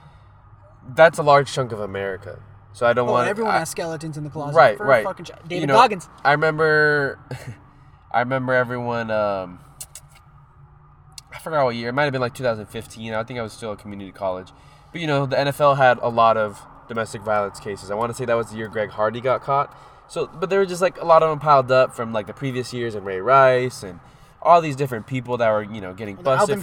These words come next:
Speaker 1: for these
Speaker 2: Kamara case recently? Dude,
Speaker 1: Well, that's
Speaker 2: Kamara's
Speaker 1: recent.
Speaker 2: facing jail time.
Speaker 1: I know, and that's
Speaker 2: Like
Speaker 1: why
Speaker 2: <laughs>
Speaker 1: I don't agree with
Speaker 2: Fucking
Speaker 1: anything
Speaker 2: A.
Speaker 1: happening in Las Vegas ever. But that's besides the point. There was also a post that someone made that there's a lot of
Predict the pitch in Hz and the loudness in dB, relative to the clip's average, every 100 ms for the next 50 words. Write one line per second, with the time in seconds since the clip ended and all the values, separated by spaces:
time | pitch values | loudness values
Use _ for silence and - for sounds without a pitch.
0 | 202 190 180 214 214 240 247 220 208 220 | -4 -2 -4 -4 -4 -4 -6 -8 -10 -10
1 | 247 175 208 147 170 269 320 - 214 240 | -10 -6 2 4 4 2 -2 -2 -2 -2
2 | 240 180 156 139 _ - 175 214 285 - | -6 -10 -12 -16 _ -16 -10 -8 -8 -10
3 | 131 123 127 147 80 - 104 107 120 135 | -10 -4 -4 -4 -6 -12 -6 -2 -2 2
4 | 131 127 127 113 - - - - 117 123 | 6 6 4 -2 -8 -6 -4 0 0 0
5 | 117 110 120 120 113 - 123 107 127 120 | -6 -8 -8 -8 -8 -8 -6 -6 -6 -8
6 | 117 110 117 117 113 110 104 104 107 104 | -6 -2 -2 -4 -10 -8 -8 -6 -8 -8
7 | 98 120 87 76 - _ _ _ _ - | -4 -4 -6 -12 -20 _ _ _ _ 0
8 | 208 - - - - - _ _ _ _ | 2 2 -4 -20 -20 -20 _ _ _ _
9 | _ _ _ _ _ _ - 127 123 117 | _ _ _ _ _ _ -6 -6 -4 0
10 | 127 107 101 120 104 - - - _ _ | 0 0 -6 -8 -8 -12 -20 -20 _ _
11 | _ - - 135 156 160 170 170 147 139 | _ -20 -10 -2 2 4 4 4 0 2
12 | 160 147 139 156 143 127 139 147 120 104 | 2 2 -2 -2 -2 0 0 0 0 0
13 | - - 175 220 202 165 135 117 | -2 -4 0 4 6 6 2 -2